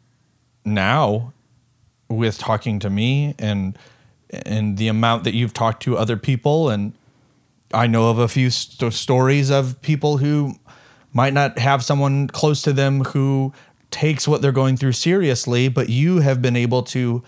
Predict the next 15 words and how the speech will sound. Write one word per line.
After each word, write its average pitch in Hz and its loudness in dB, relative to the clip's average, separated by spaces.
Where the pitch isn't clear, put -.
talk 123 0
to 135 -2
them 120 0
and 113 -2
to 110 -2
help 120 -4
them. 107 -2
And 110 -2
so, 110 0
I 147 -2
don't 120 0
know. 101 -4
I 135 0
don't 147 0
want, 160 -4